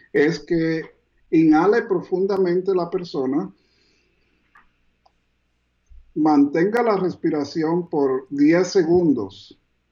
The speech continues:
Y si usted puede mantener la respiración por diez segundos y al terminar esos diez segundos no tose,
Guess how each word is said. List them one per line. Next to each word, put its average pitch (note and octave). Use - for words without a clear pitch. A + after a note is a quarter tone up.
Y D3+
si D#3+
usted F3
puede A3
mantener F#3+
la F#3+
respiración D#3+
por C#3
diez D#3+
segundos D#3
y D3+
al C#3
terminar C#3
esos G3+
diez F3+
segundos D#3
no D3
tose, F#3